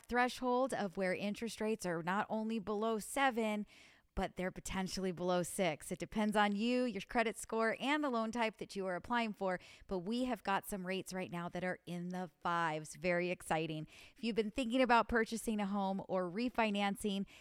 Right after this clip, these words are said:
to get yourself out of debt, well, give us a call. Let's see if it's something that does make sense for you. You can reach us at eight four four, nine three five, three six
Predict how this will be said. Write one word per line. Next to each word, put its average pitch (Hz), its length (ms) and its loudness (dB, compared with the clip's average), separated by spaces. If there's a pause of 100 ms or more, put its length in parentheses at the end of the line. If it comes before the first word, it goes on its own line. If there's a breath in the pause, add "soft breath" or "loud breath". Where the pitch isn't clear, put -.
(120)
to 214 100 -6
get 269 280 2
yourself 226 340 0
out 202 160 4
of 170 140 -4
debt, 180 320 0 (240 soft breath)
well, 202 100 0
give 196 220 0
us 208 120 -2
a 202 60 -4
call. 131 380 -4
Let's 196 300 0
see 220 120 0
if 208 140 -2
it's - 160 -6
something 190 340 -4
that 170 180 -6
does 180 280 0
make 180 180 -4
sense 175 320 -4
for - 140 -8
you. 254 260 0 (380 loud breath)
You 208 120 -2
can - 160 -2
reach 214 260 -2
us 254 160 0 (140)
at 175 180 -4
eight 180 200 -2 (100)
four 269 220 0
four, 233 480 -2 (460 soft breath)
nine 170 420 -2
three 254 220 -2
five, 202 480 0 (380)
three 262 260 -2
six - 560 -4